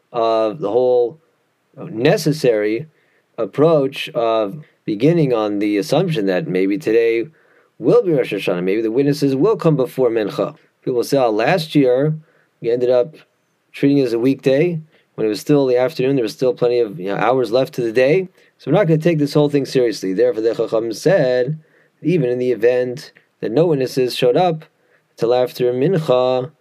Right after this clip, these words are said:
we must regard the rest of the day as Rosh Hashanah. Observe it as Rosh Hashanah. So this already is something else. This is not, Rosh Hashanah may be on one of these two days, so I observe both in case.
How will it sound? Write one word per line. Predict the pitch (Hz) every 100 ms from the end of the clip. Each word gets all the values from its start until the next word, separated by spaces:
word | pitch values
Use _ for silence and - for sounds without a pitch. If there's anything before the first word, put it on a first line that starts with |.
| _ _ _
we | 110
must | 107 156 185 156 -
regard | 120 117 135 170 160
the | 123
rest | 135 175 156
of | 135
the |
day | 120 151 208 196
as | 156 139
Rosh | 139 123
Hashanah. | - 120 92 - _ _ _ _ _ _ -
Observe | 104 190 220
it | 214
as | 180
Rosh | 185 160
Hashanah. | 156 180 165 139 - _ _ _ _ _
So | - -
this | 95 120 190 160
already | 180 156 147 147 139 131 - _ _ _ -
is | 107
something | - 135 113 117
else. | 101 80 - - - _ _ _
This | 160 160
is | 160 143
not, | 143 143 139 _ _ _ -
Rosh | 117 -
Hashanah | 156 156
may | 139 135 120
be | 110 127
on | 120 113 156 _ _ -
one | 107 160
of | 160
these | 139 127
two | - 127
days, | 147 143 139
so | 120
I |
observe | 110 98 135 127 101
both | 135 139 147
in | 117
case. | 101 147 135 131 - -